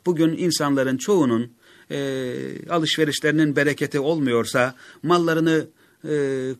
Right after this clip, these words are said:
kusurunu söylemedikleri, hile karıştırdıkları, yalan ve yemin karıştırdıkları için, e, söz konusudur demek,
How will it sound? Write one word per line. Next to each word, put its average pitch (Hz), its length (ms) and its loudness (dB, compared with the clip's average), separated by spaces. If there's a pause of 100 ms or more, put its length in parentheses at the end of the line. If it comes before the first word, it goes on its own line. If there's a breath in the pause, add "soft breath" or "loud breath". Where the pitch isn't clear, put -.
(520 soft breath)
kusurunu 170 440 2
söylemedikleri, 131 960 2
hile 170 220 4
karıştırdıkları, 123 960 0 (240 loud breath)
yalan 156 520 6
ve 147 220 4
yemin 156 340 6
karıştırdıkları 120 840 -4
için, 131 440 -2 (320 soft breath)
e, 131 280 -4
söz 143 240 0
konusudur 127 640 -6
demek, 120 600 -6